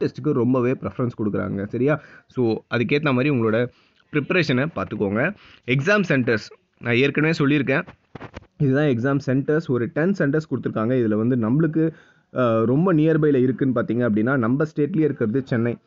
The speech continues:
அது மட்டும் இல்லாம பக்கத்துல, அஹ், பெங்களூர் இருக்கு,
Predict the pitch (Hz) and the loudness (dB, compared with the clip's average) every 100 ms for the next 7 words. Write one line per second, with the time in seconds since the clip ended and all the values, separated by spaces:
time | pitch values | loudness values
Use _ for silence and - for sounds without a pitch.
0 | _ _ _ - 123 147 135 143 120 113 | _ _ _ -2 0 2 0 0 0 0
1 | 156 - - 147 135 147 - - _ _ | -2 -4 -6 -2 0 0 -2 -14 _ _
2 | 104 107 104 104 101 98 120 139 151 127 | -4 0 2 0 0 0 0 2 2 2
3 | 98 143 170 | 0 -2 -2